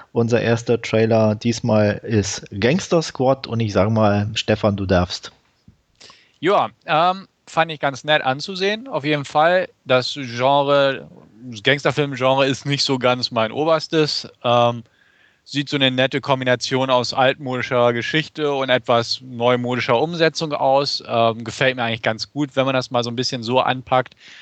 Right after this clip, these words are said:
Speaker 2: Ähm, ich mochte auch Mobsters, damals mit Christian Slater und Richard Grieco und so. Ähm, Miller's Crossing mag ich sehr gern. Also prinzipiell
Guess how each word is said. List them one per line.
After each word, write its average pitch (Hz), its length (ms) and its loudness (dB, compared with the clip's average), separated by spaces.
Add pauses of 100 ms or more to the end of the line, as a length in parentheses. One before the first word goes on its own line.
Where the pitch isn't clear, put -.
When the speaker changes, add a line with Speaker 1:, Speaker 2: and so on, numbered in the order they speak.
(260)
Speaker 2:
Ähm, 110 280 2
ich 107 120 -8
mochte 123 200 0
auch 110 120 0
Mobsters, 139 640 0
damals 117 340 0
mit - 100 -12
Christian 110 280 -10
Slater 120 320 2
und 110 80 -6
Richard 107 240 -4
Grieco 180 340 -2
und 160 80 -6
so. 151 340 2
Ähm, 113 420 2
Miller's 117 260 2
Crossing 123 400 -2
mag 120 240 0
ich 110 100 -10
sehr 113 160 0
gern. 113 260 0 (300)
Also 123 180 2
prinzipiell 143 680 0